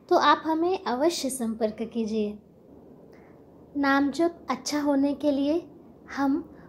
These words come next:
उपास्य देवता से प्रार्थना करें। हम कह सकते हैं, "हे भगवान, मेरी आध्यात्मिक उन्नति हो, इस हेतु आप ही मुझे नाम जप का निरंतर स्मरण करवाएं।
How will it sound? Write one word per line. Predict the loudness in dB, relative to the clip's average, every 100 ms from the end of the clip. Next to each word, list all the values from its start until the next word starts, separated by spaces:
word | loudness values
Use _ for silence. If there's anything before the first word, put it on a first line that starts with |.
| -4
उपास्य | -4 2 4 4 2
देवता | 2 2 2 2 0
से | 2 2
प्रार्थना | 4 0 0 -2 0 2
करें। | 0 -2 -4 -8 -16 -20 -20 -20 -20 -6
हम | -2 0
कह | -2
सकते | -2 -4 -4 -4
हैं, | -2 0 -2 -6 -18 -20 -20 -20 -20 -4
"हे | 2 2
भगवान, | 0 -4 -2 -2 -2 -6 -12 -20 -20 -20 -20 -20 -6
मेरी | 0 4 4
आध्यात्मिक | 4 0 -2 -4 -4 -4 -4 -4 -6
उन्नति | -2 0 0 -2
हो, | -4 -4 -6 -8 -18 -18 -14
इस | -8 -4
हेतु | -4 -4 -4 -4 -10 -20 -20 -20 -14 -4
आप | -2 -2
ही | 0 2
मुझे | 2 0 0 0 0 -2 -12 -20 -20 -20 -8
नाम | -2 0 0 0
जप | 0 0 0
का | 0 2
निरंतर | 0 0 0 -2 0 0 0
स्मरण | -4 -4 -2 0 -2
करवाएं। | -2 -4 -4 -4 -6